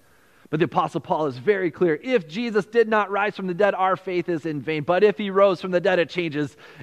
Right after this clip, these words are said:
everything. All those questions that we have, they're oftentimes mere distractions from the beautiful future that God has prepared for all of us for all of eternity.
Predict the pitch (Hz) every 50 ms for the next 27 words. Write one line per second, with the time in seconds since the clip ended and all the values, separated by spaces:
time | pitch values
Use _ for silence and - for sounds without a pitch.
0 | - - 151 151 143 143 127 135 143 139 117 - - 127 113 113 110 104 101 _
1 | _ _ _ _ _ _ - - - 220 233 247 254 240 233 233 214 - - -
2 | - 208 214 202 - - 214 202 185 190 190 190 190 185 185 180 190 202 196 -
3 | - - - - 196 214 220 190 196 190 185 196 196 175 - 196 196 196 190 -
4 | - - - 165 190 208 240 254 233 226 180 202 180 - - - - - - 208
5 | 214 190 196 - - - - 208 202 190 190 180 151 - - - - - - 226
6 | 226 202 196 156 - - 220 311 320 320 294 254 - - 208 156 - _ - 311
7 | 320 285 254 - 247 247 214 214 190 - - 277 254 233 214 220 214 220 196 -
8 | - - 226 196 - - - 247 240 226 226 220 - - 220 202 202 220 220 226
9 | 226 226 202 220 208 - - - 202 - 180 190 190 196 208 196 185 196 180 -
10 | - 190 175 170 175 170 156 160 156 147 131